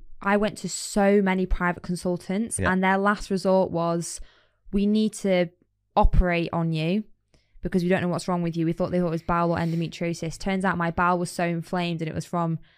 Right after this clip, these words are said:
Speaker 1: anxiety.
Speaker 2: Was it directly linked to your
Speaker 1: Yeah, it's
Speaker 2: uh,
Speaker 1: um, cortisol.
Speaker 2: brain
Speaker 1: Mm,
Speaker 2: and your
Speaker 1: yeah.
Speaker 2: stomach? I think it's va-, I think it's called something called the vagus nerve. I think, could be wrong.
Speaker 1: I might look into that more 'cause it is actually
Speaker 2: And then
Speaker 1: interesting.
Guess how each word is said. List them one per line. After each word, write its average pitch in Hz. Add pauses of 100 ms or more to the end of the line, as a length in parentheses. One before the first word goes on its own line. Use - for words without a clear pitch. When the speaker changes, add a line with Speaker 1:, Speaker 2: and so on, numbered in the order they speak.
(200)
Speaker 1:
anxiety. 165 (420)
Speaker 2:
Was 120
it 120
directly 113
linked 104
to -
your 98
Speaker 1:
Yeah, 214
it's 202
Speaker 2:
uh, 190
Speaker 1:
um, 185 (280)
cortisol. 175
Speaker 2:
brain 101
Speaker 1:
Mm, 185
Speaker 2:
and 95
your 90
Speaker 1:
yeah. -
Speaker 2:
stomach? 101
I -
think 113
it's - (160)
va-, - (180)
I 110
think 113
it's 113
called 131
something 120
called 113
the 101
vagus 95
nerve. 90
I -
think, 95 (120)
could 90
be 92
wrong. 90 (120)
Speaker 1:
I 208
might 214
look 240
into 190
that 190
more 175
'cause -
it -
is 175
actually 165
Speaker 2:
And 117
then 110
Speaker 1:
interesting. -